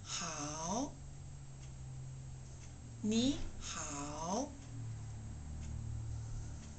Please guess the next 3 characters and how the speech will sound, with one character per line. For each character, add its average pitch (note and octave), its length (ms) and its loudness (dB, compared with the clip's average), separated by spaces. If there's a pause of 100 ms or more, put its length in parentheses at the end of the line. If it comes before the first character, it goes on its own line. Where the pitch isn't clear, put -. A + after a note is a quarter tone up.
(1300)
My G3+ 160 6
name A#3+ 560 10
is G3+ 640 6